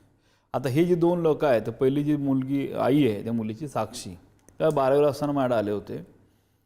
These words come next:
नॉर्मल घराण्यातले लोक आहेत, की you can't think की यूएसला जाणं is not possible at all असं. पण सांगितलं, शिक्षण चांगलं आहे, बुद्धिमान मुलगी out of India जाणार आहे. त्याप्रमाणे उपाय केले, सगळं झालं, इंजिनिअरिंग झालं,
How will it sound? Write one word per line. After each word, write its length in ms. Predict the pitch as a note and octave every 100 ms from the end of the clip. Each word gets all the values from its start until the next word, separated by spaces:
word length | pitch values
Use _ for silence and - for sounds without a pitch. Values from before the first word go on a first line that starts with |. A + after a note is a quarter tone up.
| _ _ _ - - - -
नॉर्मल 360 | C#3+ D#3+ F#3+
घराण्यातले 400 | E3 D3 D3 C#3
लोक 220 | B2+ A2
आहेत, 120 | A2 G2+
की 460 | - C#3+ C#3+ - - _ _ C3
you 120 | C#3+
can't 240 | D#3 -
think 200 | D#3+ D3+ G#2+ -
की 360 | B2 B2 A#2+ A#2+
यूएसला 420 | C#3 D3 D3+ D3
जाणं 320 | C3 B2 B2 B2
is 220 | B2+ - C3
not 60 | B2+
possible 360 | A#2+ - B2 G#2+
at 300 | G2 A#2+ A2+
all 140 | G#2
असं. 300 | A2 - C3+ - - - _ _ -
पण 120 | C3+
सांगितलं, 340 | C#3 D3 D3+ B2+
शिक्षण 300 | B2+ C#3+ C#3
चांगलं 260 | C3+ B2
आहे, 100 | C3+
बुद्धिमान 440 | A#2+ A2 B2+ C3+ C3
मुलगी 340 | B2 A#2 C3
out 220 | A#2+ G#2+
of 60 | B2 A#2+
India 160 | B2 B2+
जाणार 420 | G#2+ G#2 A2+ A#2+
आहे. 260 | A2 F#2+ - _ _ _ _ _ _ -
त्याप्रमाणे 380 | B2 A#2+ B2+ B2
उपाय 240 | A#2 C3
केले, 360 | C3 C3+ C3 C3
सगळं 340 | - A2+ A#2
झालं, 320 | A2+ A2+ B2+ C3
इंजिनिअरिंग 460 | A#2 A#2 A#2+ B2
झालं, 300 | A#2 B2 C3